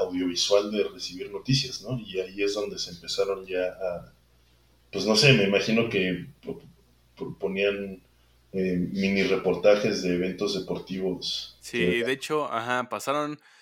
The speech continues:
Speaker 2: después de, ah, bueno, antes y después de Olimpia, pues pasaron muchos años en los que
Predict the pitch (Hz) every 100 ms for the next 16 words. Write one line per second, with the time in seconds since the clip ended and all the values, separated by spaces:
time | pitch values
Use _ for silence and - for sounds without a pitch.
0 | - _ 117 113 151 156 180 175 131 123
1 | 135 120 117 107 101 147 165 170 123 98
2 | - 113 120 107 104 104 110 135 - _
3 | _ _ _ 113 - 101 127 127 135 131
4 | 127 131 110 113 120 123 107 101 - -
5 | 101 95